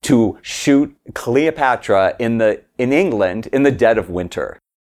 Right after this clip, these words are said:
That is just the first step of an escalating budget and so many catastrophes that that <laughs> film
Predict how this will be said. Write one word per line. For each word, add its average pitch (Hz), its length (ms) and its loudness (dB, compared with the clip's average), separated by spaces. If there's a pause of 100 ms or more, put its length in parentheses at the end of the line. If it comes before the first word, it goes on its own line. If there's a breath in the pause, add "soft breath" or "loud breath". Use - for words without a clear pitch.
(180)
That 156 260 2
is 120 200 -10
just 123 480 -4
the 131 140 2
first - 520 -4
step 131 460 0 (160)
of 113 120 2
an 120 120 0 (100)
escalating 131 720 -2
budget 117 480 0
and 107 160 -4
so - 500 -2
many 117 220 -6
catastrophes 92 920 -6
that 92 160 -12
that 101 260 -2
<laughs> - 60 -20
film 107 340 -6